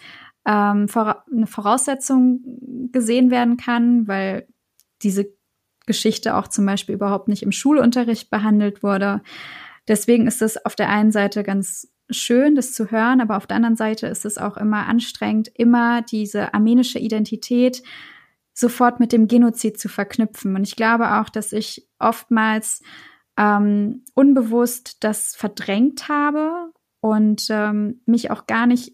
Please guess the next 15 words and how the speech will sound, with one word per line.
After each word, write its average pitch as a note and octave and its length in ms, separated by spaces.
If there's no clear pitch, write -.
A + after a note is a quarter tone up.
so A#3 580
genau A3 640
mit G#3+ 300
den G#3 220
Strukturen A3+ 1300
und A3 320
dem A3 640
Ablauf A3+ 920
und G#3+ 460
den A3 240
Verantwortlichen A3 1300
so A3 500
damit A3+ 320
auseinandersetzen A3+ 920
wollte, A3+ 520